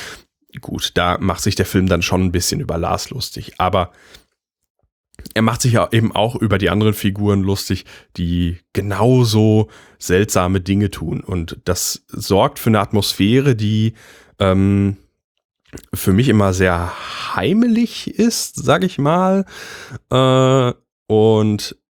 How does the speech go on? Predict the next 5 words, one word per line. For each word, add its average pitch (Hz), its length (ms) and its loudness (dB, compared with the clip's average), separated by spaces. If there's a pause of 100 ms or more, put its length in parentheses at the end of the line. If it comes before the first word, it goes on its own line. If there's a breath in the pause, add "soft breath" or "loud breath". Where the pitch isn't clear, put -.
(1300)
ich - 400 -2 (320)
finde - 600 -2
diesen 135 280 2
Film 110 400 2
einfach 101 540 -4